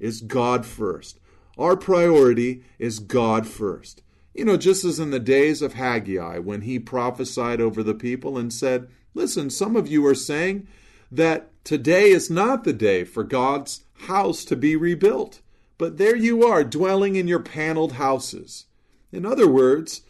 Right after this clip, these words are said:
God was rebuking them for their wrong priority. Here in God's kingdom, there's a right priority. What do we seek first? Our kingdom? No, the kingdom of God and his righteousness. And when we do,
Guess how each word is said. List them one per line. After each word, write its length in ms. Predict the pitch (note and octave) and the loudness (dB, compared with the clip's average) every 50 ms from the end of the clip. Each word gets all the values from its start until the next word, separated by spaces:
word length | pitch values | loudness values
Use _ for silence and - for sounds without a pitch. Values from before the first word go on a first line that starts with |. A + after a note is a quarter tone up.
| _ _ _ _ _ _ | _ _ _ _ _ _
God 300 | - E3 F3 F#3+ G#3+ F3 | 0 2 4 4 4 4
was 180 | F3+ F3 C#3+ D#3 | 2 0 4 4
rebuking 680 | F3+ F3 C#3 B2+ D#3+ G#3+ B3+ B3 - G#3+ F#3 D#3+ D3 | 2 2 2 2 -2 0 0 0 0 -2 -2 -2 -2
them 240 | D3 D3 D3+ D#3+ D#3 | -2 -2 -2 -4 -6
for 240 | - - E3+ D#3+ | -4 0 0 0
their 260 | C#3+ D3+ D#3 C#3+ C#3 C3+ | 2 4 2 4 4 2
wrong 680 | B2 A2+ G#2 A#2+ B2+ B2+ C3+ C#3+ D3 D#3 D#3 D#3+ D#3+ | 0 -2 0 2 4 4 4 2 0 0 -2 -4 -8
priority. 840 | D#3 - - D3+ C3 B2+ B2+ A#2+ A2+ A2 G#2 F#2 E2+ D#2 - - _ _ _ _ _ _ _ _ | -10 -8 -6 -4 -2 -2 0 0 0 0 0 -2 -4 -10 -14 -20 _ _ _ _ _ _ _ _
Here 360 | _ _ - A3+ A3+ A3 G3+ | _ _ -4 0 4 4 4
in 140 | F3 D#3+ C#3 | 4 4 0
God's 360 | A2+ C#3 D3+ D#3+ G3 F3+ - | 0 2 2 2 2 0 -4
kingdom, 460 | - - - C3 A#2+ A#2 A#2+ B2 B2+ B2+ | -10 -8 -6 -6 -4 -4 -4 -4 -2 0
there's 220 | B2+ C3 C3+ C#3+ | 0 0 0 2
a 100 | C#3+ C#3 | 0 0
right 440 | C#3 B2+ C3+ D#3+ E3+ G3 F3+ - - | 0 0 -2 -2 0 -2 -2 -4 -6
priority. 640 | - C3+ A2+ A2 G#2+ G#2 G2+ G2 F2+ F2 F2 F2+ | -8 -4 -2 0 0 0 0 0 -2 -2 -4 -8
What 280 | F2 A2 C3+ G3 G#3 - | -8 -4 -2 -2 0 0
do 100 | A3+ G#3+ | -2 -2
we 140 | F#3 F#3+ F3+ | -2 -2 -4
seek 400 | - - - G3 F#3 F#3 F#3 - | -4 -4 -2 -2 -2 -2 -2 -8
first? 420 | - - G#3 F3+ C#3+ A#2 A#2+ - - - - _ _ - | -4 -2 0 2 2 2 0 -4 -16 -20 -20 _ _ -2
Our 260 | B2 B2 C3+ D#3 F3 | 2 4 4 4 4
kingdom? 640 | F3 F3+ - G#3 G#3 G#3 G#3+ A3 A3+ A3+ A#3 D4 - | 2 0 0 0 0 2 2 2 2 2 0 -2 -6
No, 300 | - F3+ G3+ F#3+ D#3 C3+ | -2 0 2 2 4 2
the 160 | A#2+ G#2 C3+ C3+ | 4 2 0 0
kingdom 600 | C3+ - - - A3+ A3+ B3 A#3+ A#3 A3 F#3 F3 | -2 -8 -8 -6 -4 -4 -2 0 0 0 2 0
of 220 | E3 C3+ A2+ A2+ | -2 -2 -4 -8
God 580 | - E3+ G3 G#3+ A#3+ B3+ A#3 B2+ F2+ E2+ - _ _ _ _ _ - - - - | -6 -4 -4 -2 -2 -2 -4 -4 -8 -12 -16 _ _ _ _ _ -20 -20 -18 -10
and 160 | - C3 D3 D#3 | -8 -6 -2 2
his 300 | F#3+ A#3 C4 C4 - F3 | 2 2 2 2 2 2
righteousness. 680 | G3 G3+ A3 A3+ A3 - D#3+ - - - G#2+ G2+ - | 4 4 4 4 2 0 -6 -6 -4 -6 -8 -6 -6
And 140 | A#2+ A#2+ A#2 | -6 -4 -2
when 200 | C3+ E3+ F#3+ G3 | -2 0 0 0
we 140 | F3+ F3+ D#3+ | 0 0 0
do, 400 | B2 B2+ C3 B2+ B2 B2+ B2+ | 0 2 2 2 2 2 0